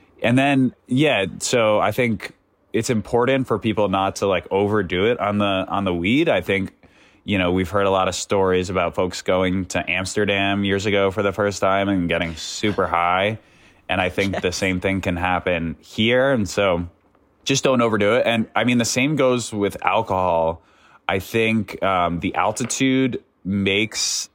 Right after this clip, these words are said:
Speaker 1: people's tolerances go down and the alcohol hits you a bit more. And so just, like, especially when you're, um, first in Denver and Colorado, just kinda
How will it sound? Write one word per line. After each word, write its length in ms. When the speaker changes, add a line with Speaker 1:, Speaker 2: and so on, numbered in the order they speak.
Speaker 1:
people's 260
tolerances 600
go 140
down 280
and 80
the 60
alcohol 460
hits 300
you 100
a 40
bit 220
more. 320
And 140
so 240
just, 280
like, 280
especially 340
when 140
you're, 220
um, 460
first 580
in 220
Denver 300
and 100
Colorado, 640
just 300
kinda 320